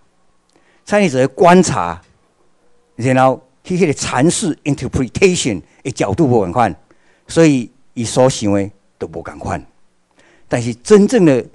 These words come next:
史家在落笔写这个信史的时候，一定要参考各种方面无同款角度的来看同款的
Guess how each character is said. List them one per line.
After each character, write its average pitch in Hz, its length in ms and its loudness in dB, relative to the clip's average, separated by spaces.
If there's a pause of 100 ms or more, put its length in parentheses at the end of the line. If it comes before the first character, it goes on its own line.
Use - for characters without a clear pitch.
(140)
史 131 400 -6
家 180 340 4 (240)
在 233 200 2
落 247 280 8
笔 123 440 -4
写 131 280 0
这 113 140 0
个 147 100 0
信 208 300 4
史 101 220 -4
的 101 100 -6
时 104 160 -6
候， 113 260 -4 (600)
一 247 100 -2
定 202 140 -2
要 190 140 4
参 143 300 0
考 156 260 4
各 - 140 -4 (120)
种 123 280 2
方 107 140 0
面 101 300 -2 (160)
无 127 240 2
同 110 200 -4
款 139 240 2
角 139 120 -2
度 92 260 -4
的 92 60 -2
来 80 200 -8 (220)
看 - 160 2 (100)
同 98 200 -8
款 120 160 0
的 95 100 -2